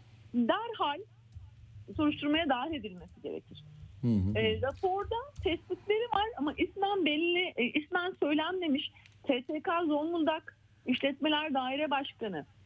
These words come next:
Speaker 1: T T K Zonguldak İş Sağlığı Güvenliği Eğitim Daire Başkanı, T T K Teftiş Kurulu, e,
Speaker 2: Hı.
Speaker 1: Başkanı, T T K Personel Daire Başkanı, İç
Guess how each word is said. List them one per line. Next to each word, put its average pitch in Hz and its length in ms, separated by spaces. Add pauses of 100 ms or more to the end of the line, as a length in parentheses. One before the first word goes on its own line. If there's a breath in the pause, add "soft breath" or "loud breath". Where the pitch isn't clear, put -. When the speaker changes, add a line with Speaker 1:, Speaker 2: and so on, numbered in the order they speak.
(280)
Speaker 1:
T 240 140
T 285 160
K 302 220
Zonguldak 277 600
İş 262 200
Sağlığı 277 380
Güvenliği 254 460
Eğitim 240 380
Daire 208 380
Başkanı, 170 540 (420)
T 247 140
T 285 120
K 320 200
Teftiş 269 480
Kurulu, 269 400 (540)
e, 185 40
Speaker 2:
Hı. 185 380
Speaker 1:
Başkanı, 185 520
T 180 160
T 240 140
K 294 220
Personel 254 560
Daire 233 360
Başkanı, 294 560
İç 240 140